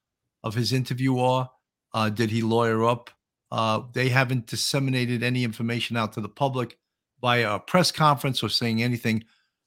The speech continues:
So one of the things I question is how do the folks, the sister and the family and the members of the community,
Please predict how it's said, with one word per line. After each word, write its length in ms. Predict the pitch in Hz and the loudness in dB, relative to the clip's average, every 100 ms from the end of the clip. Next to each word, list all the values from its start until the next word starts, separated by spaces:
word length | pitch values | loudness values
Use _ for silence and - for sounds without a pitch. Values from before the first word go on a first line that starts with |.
| _ _ - | _ _ 0
So 400 | 165 147 - - - | 4 6 4 -8 -10
one 180 | 151 160 | 0 4
of 60 | 185 | 4
the 60 | |
things 260 | 165 156 135 | 4 2 6
I 160 | 143 | 6
question 480 | 165 - 139 - 120 | 4 0 -2 0 -2
is 120 | 110 | -2
how 520 | - 131 131 139 135 - _ | 0 2 4 4 0 -8 _
do 100 | 120 | -6
the 360 | 110 110 104 - | -2 -2 -2 -6
folks, 640 | - - 131 117 - - - | -10 -4 -4 -2 -6 -6 -10
the 60 | |
sister 460 | - - 131 - 120 | -6 -4 -4 -4 -4
and 120 | 110 | -2
the 40 | 107 | -4
family 500 | - 139 135 127 113 | -2 0 0 0 -2
and 100 | 101 | -4
the 100 | 95 | -6
members 300 | 120 127 113 | -6 -4 -6
of 80 | 117 | -6
the 40 | |
community, 480 | 107 120 131 113 110 | -6 -2 0 0 -2